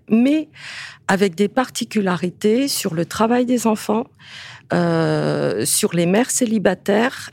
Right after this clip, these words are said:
et sur la prise en charge du sida. Je trouve ça super intéressant parce que, euh, il y a des choses à la limite qu'on pourrait reprendre, euh, même en Europe. Euh, voilà, donc il faut, moi j'ai découvert ça et adapté dans les contrats de travail et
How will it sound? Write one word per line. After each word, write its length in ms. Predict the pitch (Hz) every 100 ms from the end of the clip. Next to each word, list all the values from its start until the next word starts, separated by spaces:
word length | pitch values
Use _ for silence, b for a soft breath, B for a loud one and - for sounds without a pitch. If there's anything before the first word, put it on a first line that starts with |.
| _
et 80 | 190
sur 240 | - 175
la 120 | 180
prise 280 | 180 - 233
en 100 | 226
charge 400 | 202 - 220 202
du 120 | 196
sida. 400 | 185 - 156 143 - _ _ B B B B B B -
Je 120 | -
trouve 140 | 208
ça 180 | - 202
super 380 | - 226 262 220
intéressant 600 | 214 208 190 185 214 262
parce 260 | - 185
que, 140 | - 185
euh, 560 | 180 170 170 165 165
il 80 | 90
y 40 | 165
a 60 |
des 120 | 147
choses 260 | 175 202 202
à 40 |
la 40 | 175
limite 260 | 165 190
qu'on 140 | - 175
pourrait 360 | - 170 170
reprendre, 640 | 165 196 214 - 214 196 - - -
euh, 100 | 170
même 260 | 180 185
en 100 | 180
Europe. 420 | 170 165 196 - B B B B B B -
Euh, 60 | 170 160 -
voilà, 320 | 170 180 160
donc 340 | 170 175 175 -
il 140 | - 196
faut, 360 | - 226 220 -
moi 160 | 202
j'ai 160 | 208 208
découvert 480 | 190 - 208 202 196
ça 320 | - 233 269 277 -
et 180 | 190
adapté 540 | 202 196 202 - 240 233
dans 180 | 202 185
les 160 | 180
contrats 360 | - 202 - 208
de 60 |
travail 760 | - - 180 190 233 269 262 220
et 380 | 180 180 175